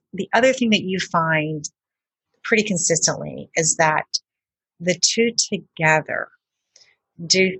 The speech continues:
things that probably neither one of them would do on their own.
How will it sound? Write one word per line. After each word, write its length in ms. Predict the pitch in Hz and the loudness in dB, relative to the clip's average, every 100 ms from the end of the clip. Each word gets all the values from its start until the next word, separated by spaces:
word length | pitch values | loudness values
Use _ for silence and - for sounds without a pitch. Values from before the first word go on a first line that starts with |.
| - | -2
things 680 | 165 156 156 156 - - _ _ | 0 0 -4 -6 -4 -4 _ _
that 240 | 165 - _ _ _ _ - | -2 -2 _ _ _ _ -4
probably 480 | 214 220 214 202 196 | 0 2 2 2 0
neither 340 | 185 180 175 | 2 2 2
one 240 | 156 160 156 | 0 0 0
of 140 | 151 | 2
them 180 | 151 151 | 0 -2
would 240 | 143 135 | -6 -2
do 420 | 135 143 143 139 143 _ _ _ _ _ _ _ _ - | 0 0 -2 -6 -12 _ _ _ _ _ _ _ _ 0
on 160 | 147 147 | 2 2
their 180 | 135 | 0
own. 380 | - 143 - 160 | -2 -4 -8 -14